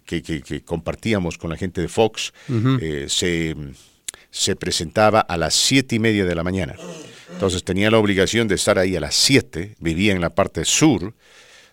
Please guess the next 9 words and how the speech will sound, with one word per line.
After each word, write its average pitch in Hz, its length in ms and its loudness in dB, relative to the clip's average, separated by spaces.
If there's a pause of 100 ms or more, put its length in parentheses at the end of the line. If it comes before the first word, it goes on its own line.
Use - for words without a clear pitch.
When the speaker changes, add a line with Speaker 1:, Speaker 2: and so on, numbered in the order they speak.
Speaker 1:
del 82 180 -2
estado, 110 560 6 (680)
¿no? 104 140 0
De 90 100 4
esta 85 300 2
ciudad, 104 260 4
del 92 120 2
área 87 180 0
metropolitana, 82 760 -2